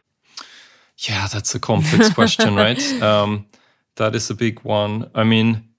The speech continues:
Speaker 1: the world certainly needs more female founders. There's no doubt about that. I think, you know, there has been some positive change in, in that area.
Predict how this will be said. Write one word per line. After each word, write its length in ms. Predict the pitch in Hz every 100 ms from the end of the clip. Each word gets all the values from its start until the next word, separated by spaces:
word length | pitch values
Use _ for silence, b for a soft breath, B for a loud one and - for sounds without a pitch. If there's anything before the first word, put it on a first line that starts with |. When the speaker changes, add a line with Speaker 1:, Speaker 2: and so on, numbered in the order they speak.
| _ _ _ _ _ -
Speaker 1:
the 120 | 120
world 380 | 117 143 151 151
certainly 600 | - - 165 160 160 139
needs 380 | 127 113 110 -
more 440 | 107 107 104 107
female 360 | - 104 101 98
founders. 580 | - 98 98 98 147 -
There's 260 | 110 -
no 180 | 110 107
doubt 300 | 107 104 -
about 280 | 117 107 -
that. 400 | 101 113 151 - _ _ _ _ -
I 460 | 120 110 110 113 113
think, 360 | - 120 113
you 80 | 120
know, 80 | 107
there 140 | 104
has 280 | 98 113 110
been 220 | - 117
some 320 | 104 - 110 131
positive 480 | 120 110 - 123 127
change 540 | - 131 147 147 -
in, 200 | - 135
in 180 | 135 139
that 240 | 131 131 -
area. 380 | 127 131 135